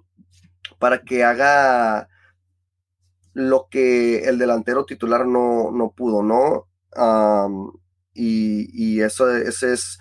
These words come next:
el detalle ahí de, de Danny Musowski. Ah, y también le quería tirar sus flores ahí a, a Tajuria Shradi por el golazo que metió. Am,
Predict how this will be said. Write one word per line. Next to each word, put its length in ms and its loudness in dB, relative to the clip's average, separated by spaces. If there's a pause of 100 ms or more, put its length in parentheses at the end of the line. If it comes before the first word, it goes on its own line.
(220)
el 220 0
detalle 420 2
ahí 240 2
de, 240 0
de 120 -2
Danny 200 0
Musowski. 640 -6 (280)
Ah, 380 2
y 60 -2
también 320 0
le 100 -2
quería 280 0
tirar 260 0
sus 180 -10
flores 400 -2
ahí 260 0
a, 500 2
a 60 0
Tajuria 380 -6
Shradi 380 -2
por 200 -4
el 80 -2
golazo 460 -2
que 100 -6
metió. 480 -2 (440)
Am, 1040 0